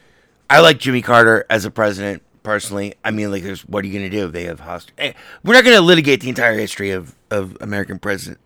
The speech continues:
presidential history or whatever in the modern age. But I'm telling you this,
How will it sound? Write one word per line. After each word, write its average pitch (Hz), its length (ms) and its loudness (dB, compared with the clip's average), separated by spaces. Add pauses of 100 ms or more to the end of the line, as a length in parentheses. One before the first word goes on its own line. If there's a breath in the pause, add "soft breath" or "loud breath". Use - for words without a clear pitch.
(160)
presidential 98 580 -10 (320 soft breath)
history 117 380 -4
or 101 40 -2
whatever 98 320 -4
in 95 100 -6
the 95 40 -6
modern 95 320 -2
age. 90 400 -8 (540 soft breath)
But 143 180 6
I'm 165 200 8
telling 185 340 2
you 180 120 -2
this, 143 480 2